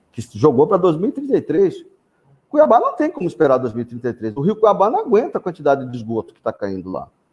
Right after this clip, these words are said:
E é a mesma água que nós consumimos. Então, você joga seu esgoto e consome a mesma água que você jogou o esgoto. Isso nós temos que acabar aqui em Cuiabá, porque senão não,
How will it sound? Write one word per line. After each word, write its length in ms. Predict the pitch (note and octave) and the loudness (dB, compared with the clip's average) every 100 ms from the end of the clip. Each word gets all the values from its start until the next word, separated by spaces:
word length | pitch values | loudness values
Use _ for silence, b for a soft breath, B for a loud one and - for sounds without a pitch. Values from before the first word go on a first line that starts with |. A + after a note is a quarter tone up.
| _ - | _ 2
E 100 | A#3 | 4
é 20 | |
a 60 | |
mesma 340 | A3 B3 D4 B3 | 6 6 6 6
água 280 | A3+ A4 A4 | 6 4 2
que 80 | |
nós 180 | A#3+ F#3 | 2 0
consumimos. 720 | F3 C3+ D#3 B2+ A2 - - _ _ _ _ _ _ _ _ | -2 -6 -4 -4 -6 -10 -18 _ _ _ _ _ _ _ _
Então, 160 | A3 A#3+ | 0 0
você 260 | A3 G#3+ | -2 -4
joga 480 | D#3+ C#3+ G#3+ C4+ C4+ | -2 4 6 6 2
seu 220 | - G#3+ | 4 4
esgoto 540 | G3+ E3 F#3+ C#4+ - - - | 4 4 6 6 2 -14 -14
e 60 | |
consome 520 | - D4 - A#3+ C#4+ B3 | -6 -6 0 0 2 -2
a 40 | |
mesma 380 | A3 C#4+ A#3 F#3+ | -4 -6 -2 2
água 280 | D#3 F3 D3+ | 2 0 -4
que 120 | C3 | -8
você 220 | A#2+ B2+ | -12 -10
jogou 260 | G#2+ G2+ G2+ | -10 -10 -12
o 60 | |
esgoto. 360 | F2 F#2+ F#2 _ _ _ - | -12 -12 -12 _ _ _ -6
Isso 220 | G3+ A3 | -4 -2
nós 140 | C#4+ | -2
temos 180 | D4+ E4+ | 0 -2
que 60 | E4 | 0
acabar 380 | A4 B4+ A3+ F4 | 0 2 4 2
aqui 160 | - | 0
em 40 | - | 0
Cuiabá, 320 | B2 G#2+ A3 | 2 2 0
porque 180 | - - | -2 -6
senão 320 | F#4+ F4 E4+ | -2 2 2
não, 280 | G#4 A4 | 2 0